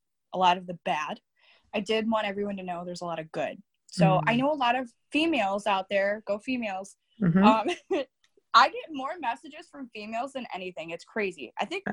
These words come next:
Speaker 1: my
Speaker 2: Uh-huh.
Speaker 1: majority of my following base is males, but the females, man, always are the ones that reach out to me.
Speaker 2: I love that.
Speaker 1: And
Speaker 2: It's
Speaker 1: so
Speaker 2: the opposite
Speaker 1: anyone
Speaker 2: for
Speaker 1: that's
Speaker 2: me.
Speaker 1: been,
Speaker 2: <laughs>
Speaker 1: yeah. <laughs> Anyone that's been thinking about coming to Detroit,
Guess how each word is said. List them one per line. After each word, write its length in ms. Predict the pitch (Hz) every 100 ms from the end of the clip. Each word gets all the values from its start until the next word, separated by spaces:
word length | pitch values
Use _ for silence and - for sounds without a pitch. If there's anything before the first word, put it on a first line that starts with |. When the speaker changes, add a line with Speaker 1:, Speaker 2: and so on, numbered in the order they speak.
| 247
Speaker 1:
my 120 | 240
Speaker 2:
Uh-huh. 60 | 226
Speaker 1:
majority 440 | 208 190 196 233
of 100 | 240
my 160 | 226 185 -
following 320 | 165 175 208
base 240 | 214 214
is 140 | 196 175
males, 420 | 175 170 202 247
but 140 | - 202
the 80 |
females, 480 | - 233 269 302 262
man, 180 | 247 226
always 220 | 196 214
are 40 | 240
the 60 |
ones 140 | 220 208
that 80 |
reach 180 | 190 180
out 160 | 156 -
to 80 | -
me. 180 | 107 - _ _ -
Speaker 2:
I 60 | 180
love 220 | 190 185
that. 120 | 180
Speaker 1:
And 400 | 269 240 233 226 - _ _ _ _ _ _ _ -
Speaker 2:
It's 120 | 180
Speaker 1:
so 60 | 196
Speaker 2:
the 80 | 196
opposite 400 | 208 214 196 -
Speaker 1:
anyone 460 | 175 175 175 240 - - _
Speaker 2:
for 80 | 311
Speaker 1:
that's 60 | 302
Speaker 2:
me. 20 |
Speaker 1:
been, 760 | - 320 302 302 - - 302 -
Speaker 2:
<laughs> 100 | -
Speaker 1:
yeah. 160 | 302 -
<laughs> 400 | _ - - -
Anyone 360 | - 370 453 427
that's 180 | 349 -
been 200 | 294 254
thinking 420 | - 208 247 254
about 240 | 254 254 -
coming 280 | 254 262 254
to 80 |
Detroit, 480 | 240 240 254 233 233